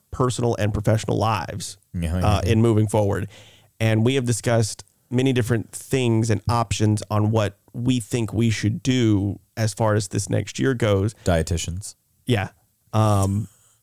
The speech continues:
Speaker 1: <laughs> we're philanthropists.
Speaker 2: Dietitian partners.
Speaker 1: Uh, <laughs> um,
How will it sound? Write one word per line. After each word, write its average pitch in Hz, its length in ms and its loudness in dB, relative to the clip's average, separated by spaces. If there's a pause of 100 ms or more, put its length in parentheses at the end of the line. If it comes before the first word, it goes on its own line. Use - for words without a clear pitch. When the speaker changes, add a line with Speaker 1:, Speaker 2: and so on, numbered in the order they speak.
(240)
Speaker 1:
<laughs> - 1000 0
we're 127 260 4
philanthropists. 120 1080 2
Speaker 2:
Dietitian 131 800 2
partners. 65 640 -4
Speaker 1:
Uh, 127 260 2 (180)
<laughs> - 160 0
um, 139 260 0